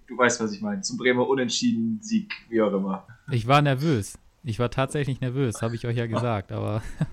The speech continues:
Speaker 2: <laughs> und das erste Tor, es war wieder so klar, dass ich das nicht mitkrieg, ne? Also, das ist ja,
Speaker 1: <laughs>
Speaker 2: ja.
Speaker 1: Stimmt, wo
Speaker 2: Das
Speaker 1: warst
Speaker 2: schönste
Speaker 1: du da
Speaker 2: Tor am
Speaker 1: eigentlich schon
Speaker 2: Abend
Speaker 1: wieder?
Speaker 2: hab ich nicht gesehen, aber gut. Ja, Mensch, äh, das war übrigens mein Tipp, ne? Zwei zwei, hab ich ja gesagt,
Speaker 1: Ja,
Speaker 2: entweder
Speaker 1: ja.
Speaker 2: eins eins, also auf jeden Fall unentschieden.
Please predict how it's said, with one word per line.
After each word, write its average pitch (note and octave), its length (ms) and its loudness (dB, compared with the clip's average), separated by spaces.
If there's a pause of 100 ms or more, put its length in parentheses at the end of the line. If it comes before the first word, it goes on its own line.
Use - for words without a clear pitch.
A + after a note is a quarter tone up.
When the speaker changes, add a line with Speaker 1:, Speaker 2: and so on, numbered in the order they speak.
(100)
Speaker 2:
<laughs> - 400 -12
und C#3+ 160 4
das C#3+ 100 6
erste E3+ 280 0
Tor, E3+ 220 2
es D#3+ 180 0
war C3+ 120 -6
wieder C3 180 -8
so C#3 120 -6
klar, B2+ 240 -4
dass A2 160 -6
ich A2 80 -8
das A#2+ 200 -6
nicht A#2 100 -2
mitkrieg, G#2 420 -4
ne? G2+ 140 -6
Also, G#2 180 -6
das G2 140 -12
ist - 100 -20
ja, G2 300 -8 (200)
Speaker 1:
<laughs> - 220 -20
Speaker 2:
ja. - 880 -2
Speaker 1:
Stimmt, C3+ 300 -2
wo B2 60 0
Speaker 2:
Das A2+ 60 0
Speaker 1:
warst D3+ 120 10
Speaker 2:
schönste F#3 140 6
Speaker 1:
du - 80 2
da - 40 0
Speaker 2:
Tor E3+ 60 4
am D3+ 60 8
Speaker 1:
eigentlich D3 100 2
schon C#3+ 80 4
Speaker 2:
Abend C#3+ 100 4
Speaker 1:
wieder? C#3 80 2
Speaker 2:
hab C3 80 0
ich B2+ 80 0
nicht A#2+ 160 -4
gesehen, G#2 380 -6
aber G2 200 -6
gut. F#2+ 260 -12 (420)
Ja, B2+ 120 2
Mensch, C#3+ 380 2
äh, B2 260 0
das C3 200 0
war D#3+ 80 6
übrigens D#3+ 320 2
mein C#3+ 120 0
Tipp, D#3+ 240 0
ne? A#2+ 160 0
Zwei B2 280 -4
zwei, C3 440 -2 (640)
hab A2+ 140 -6
ich A#2 80 -4
ja A#2 80 -2
gesagt, A2+ 220 -4
Speaker 1:
Ja, A2+ 40 -2
Speaker 2:
entweder A#2 220 2
Speaker 1:
ja. A#2 80 0
Speaker 2:
eins A#2+ 180 -2
eins, A#2+ 220 -2
also A#2 100 0
auf A2+ 100 -4
jeden D3 140 2
Fall B2+ 120 0
unentschieden. D#3+ 600 -2